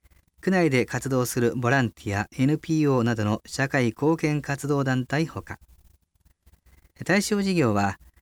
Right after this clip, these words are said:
二十二年度に実施する消費生活に関する学習、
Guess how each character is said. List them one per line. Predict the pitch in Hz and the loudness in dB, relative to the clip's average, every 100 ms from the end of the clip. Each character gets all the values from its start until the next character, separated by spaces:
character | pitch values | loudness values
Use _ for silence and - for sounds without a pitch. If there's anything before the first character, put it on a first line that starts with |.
| _ | _
二 | 160 170 | -2 4
十 | 165 143 | 4 4
二 | 139 | 2
年 | 170 151 | 2 2
度 | 135 | 2
に | 110 | 2
実 | 117 - | 0 -2
施 | 120 | -4
す | - | 0
る | 113 110 | 2 0
消 | - 170 180 | 0 -2 0
費 | 190 185 | -2 -2
生 | 190 190 | -2 -2
活 | 156 - | -4 -2
に | 113 | -2
関 | 107 123 117 | -2 -2 -2
す | - | 0
る | 120 104 | 0 0
学 | 101 - | -2 -4
習、 | 117 101 95 | -2 -2 -2